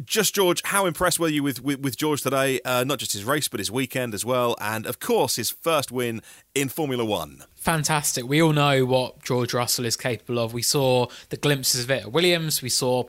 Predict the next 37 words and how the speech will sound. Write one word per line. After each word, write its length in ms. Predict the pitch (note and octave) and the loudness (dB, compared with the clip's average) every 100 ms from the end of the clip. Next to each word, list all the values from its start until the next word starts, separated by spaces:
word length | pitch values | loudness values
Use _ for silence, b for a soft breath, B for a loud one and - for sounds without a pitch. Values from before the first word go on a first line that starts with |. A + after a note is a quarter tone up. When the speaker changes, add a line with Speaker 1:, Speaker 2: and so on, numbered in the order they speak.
| - | -2
Speaker 2:
that 240 | B2+ - - | -4 -4 -8
one-off 520 | C#3 C#3+ C3+ B2 - | -2 0 0 -4 -4
cameo 380 | D3 C3 C3 A#2+ | -4 -2 -2 -4
for 120 | C3 | -4
Mercedes 520 | A#2+ C#3+ B2+ B2 A2+ | -2 2 2 2 0
at 180 | A#2+ - | -4 -4
Sakhir 560 | - B2+ - C3+ B2+ | -4 -4 -2 0 0
in 80 | A#2 | -2
twenty 320 | A2+ B2+ B2 | -4 -6 -8
twenty, 560 | - C#3 C3 B2+ C3+ B2+ B B | -6 -6 -4 -4 -4 -6 B B
how 120 | C3 | -4
close 380 | - D3 C#3 B2+ | 0 2 2 2
he 80 | B2+ | -2
came 200 | B2+ A#2 | -4 -4
to 100 | B2 | -2
winning 420 | B2 C3+ A#2+ A2 - | 0 0 0 -4 -6
on 160 | B2+ | -6
debut 400 | A#2 C3 B2+ A#2 | 0 0 0 -2
for 100 | G#2+ | -6
the 100 | A#2 | -8
team 360 | A2+ - A#2+ A#2 | -8 -6 -8 -4
there. 320 | B2+ A#2+ A#2 B B B | -2 -2 -4 B B B
And 200 | - D3+ | -2 2
then 300 | D3+ D#3 D3 | 4 4 4
I 240 | C#3+ - D#3 | 0 0 0
think 300 | E3 D3+ - | 2 0 -4
we've 240 | D#3 D#3 | 0 2
seen 240 | - E3 D3 | 4 4 2
throughout 300 | D3+ D3 D3 | 4 2 2
this 120 | C3 | 0
season 240 | - B2+ | 2 0
just 140 | B2+ B2+ | 0 0
how 160 | D3+ | 0
good 300 | C#3 B2+ C3+ | -2 0 0
he 140 | C3 B2+ | 2 0
has 120 | A#2 | 0
been, 400 | - C3+ C3 B2 | 0 0 0 -4